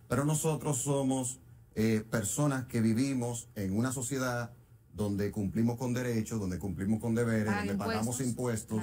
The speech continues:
Speaker 2: Claro.
Speaker 1: donde servimos a nuestra sociedad y por ende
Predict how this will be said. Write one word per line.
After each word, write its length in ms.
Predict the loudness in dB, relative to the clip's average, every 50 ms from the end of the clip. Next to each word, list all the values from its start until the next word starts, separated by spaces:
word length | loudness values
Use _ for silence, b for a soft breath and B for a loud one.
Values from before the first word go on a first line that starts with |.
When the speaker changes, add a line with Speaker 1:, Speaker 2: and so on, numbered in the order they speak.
| -4
Speaker 2:
Claro. 160 | -6 -10 -12 -14 -14 -8 -4
Speaker 1:
donde 420 | 0 2 2 2 2 2 0 -2 -4
servimos 680 | -6 -4 -2 0 0 0 0 0 2 2 2 2 0 -2
a 60 | -2
nuestra 320 | -4 -4 -6 -6 -6 -6
sociedad 680 | -6 -6 -6 -4 -2 0 0 0 2 0 0 -2 -4 B B B B B B B _
y 140 | 0 2 2
por 240 | 2 2 0 0 0
ende 420 | 0 2 2 2 2 2 0 -2